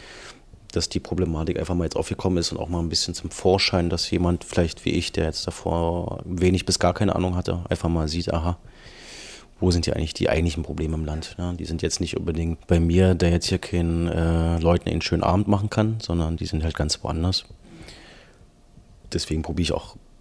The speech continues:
oft meine Probleme, die ich habe, zu relativieren, ja.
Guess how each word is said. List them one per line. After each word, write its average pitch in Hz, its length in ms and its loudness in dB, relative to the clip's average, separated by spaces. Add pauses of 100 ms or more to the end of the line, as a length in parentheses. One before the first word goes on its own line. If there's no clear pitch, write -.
(480)
oft - 500 2 (180)
meine 82 760 -2 (880)
Probleme, 85 440 0
die - 200 0
ich - 160 -2
habe, 98 600 6 (120)
zu 80 640 -2
relativieren, 95 600 2
ja. 127 240 -2